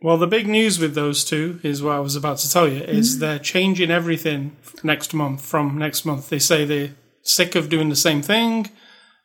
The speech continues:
Speaker 1: They find that the, the definition of madness is keep doing the same thing. So everything's gonna change. They're not
Speaker 2: Ooh.
Speaker 1: gonna do the same shows. They're not gonna do the same videos.
Speaker 2: I trust them. So
Speaker 1: Yeah.
Speaker 2: we'll, we'll see. I, I trust their vision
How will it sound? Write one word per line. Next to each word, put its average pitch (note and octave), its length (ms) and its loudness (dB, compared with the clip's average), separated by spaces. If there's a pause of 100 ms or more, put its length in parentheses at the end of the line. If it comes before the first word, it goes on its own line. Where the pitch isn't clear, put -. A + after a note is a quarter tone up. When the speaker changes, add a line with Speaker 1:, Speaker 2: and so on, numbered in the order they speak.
(100)
Speaker 1:
They D#3 280 0
find D#3 440 0
that D3 180 -4
the, D3+ 600 -6
the D3+ 160 -2
definition D#3 580 -2
of C#3 100 -4
madness D3+ 440 0
is C#3 140 0
keep D3+ 200 -4
doing D3 200 -2
the C#3 80 -2
same C#3 240 2
thing. E3+ 380 2 (280)
So D3+ 200 -2
everything's D3+ 540 -2
gonna C#3 220 -2
change. C3+ 460 -4
They're B3 100 2
not A#4 160 4
Speaker 2:
Ooh. G3+ 60 2
Speaker 1:
gonna D3+ 160 0
do C#3+ 140 -4
the C3+ 80 -6
same C3+ 240 -2
shows. D#3+ 500 0
They're D3 80 -2
not C#3+ 120 -4
gonna C#3 140 -6
do C3+ 140 -6
the C3 80 -10
same C3+ 240 0
videos. C3 340 -10 (200)
Speaker 2:
I F#4+ 100 4
trust G#4 400 0
them. D#3 260 2 (240)
So G#3 220 2
Speaker 1:
Yeah. G3+ 80 4
Speaker 2:
we'll, G#3 220 0
we'll B3 100 4
see. A#3 360 -2
I, A3 300 2
I - 20 6
trust B3+ 460 0 (540)
their G3+ 240 2
vision F#3+ 500 2